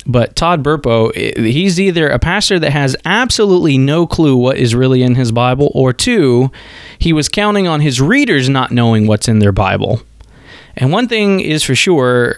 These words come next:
um, this account is anything but biblical. Now, on page seventy-one,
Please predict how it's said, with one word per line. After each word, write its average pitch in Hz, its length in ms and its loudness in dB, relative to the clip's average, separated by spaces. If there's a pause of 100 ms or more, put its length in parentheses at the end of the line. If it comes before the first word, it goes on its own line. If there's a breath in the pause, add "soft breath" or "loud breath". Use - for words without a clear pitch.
(140)
um, 120 640 2
this 170 220 -2
account 180 380 -2
is 127 280 0
anything 165 480 0
but 117 180 -2
biblical. 101 540 0 (2750 soft breath)
Now, 131 120 -2
on 139 80 -2
page 180 240 -2
seventy-one, 147 920 0